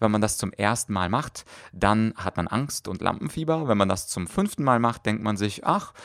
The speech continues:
ich hab das ja schon viermal gemacht, gar nicht so schlimm.“ Und wenn man das regelmäßig trainiert, dann kommt daraus auch eine ziemlich gute Stegreifrede heraus.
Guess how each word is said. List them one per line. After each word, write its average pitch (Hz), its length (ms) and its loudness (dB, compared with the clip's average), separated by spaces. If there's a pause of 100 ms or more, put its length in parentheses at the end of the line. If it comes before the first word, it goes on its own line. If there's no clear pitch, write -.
(200)
ich 110 120 0
hab 127 100 0
das - 180 0
ja 95 80 0
schon 90 260 0
viermal 90 320 0
gemacht, 123 400 0
gar 95 140 0
nicht 92 140 -6
so - 80 -10
schlimm.“ 131 300 2 (360)
Und 127 240 0
wenn 110 160 2
man 104 120 0
das 92 240 -4
regelmäßig 98 640 -4
trainiert, 95 640 -4
dann 101 500 2
kommt 101 240 -2
daraus 95 400 0
auch - 240 -4
eine 90 140 -6
ziemlich - 480 -4
gute - 320 -12
Stegreifrede 90 800 -10
heraus. - 480 -8